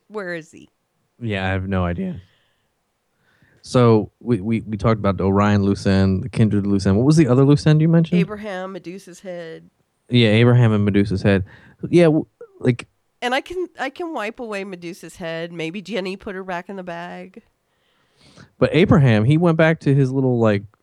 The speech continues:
Speaker 2: carriage house and
Speaker 1: Yeah, but he's never been, like, really
Speaker 2: And
Speaker 1: solved.
Speaker 2: the other loose end was that when Moloch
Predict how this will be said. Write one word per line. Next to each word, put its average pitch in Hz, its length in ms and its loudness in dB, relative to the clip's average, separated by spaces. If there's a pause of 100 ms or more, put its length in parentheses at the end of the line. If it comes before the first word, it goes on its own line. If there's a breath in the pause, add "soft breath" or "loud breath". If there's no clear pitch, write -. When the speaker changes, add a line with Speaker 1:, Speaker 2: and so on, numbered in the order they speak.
(120)
Speaker 2:
carriage 165 380 0
house 95 400 0
and 98 520 -8 (1000)
Speaker 1:
Yeah, 254 80 -6
but 240 140 -8
he's 233 240 -10
never 240 320 -8
been, 214 500 -12 (100)
like, 185 220 -16 (340)
really 180 840 -14 (720)
Speaker 2:
And 175 260 6 (1300)
Speaker 1:
solved. 185 920 -10 (460)
Speaker 2:
the 156 160 4
other 208 280 6
loose 180 300 4
end 196 320 -2
was 127 220 0
that 107 320 -2 (760)
when 131 600 2
Moloch 151 560 0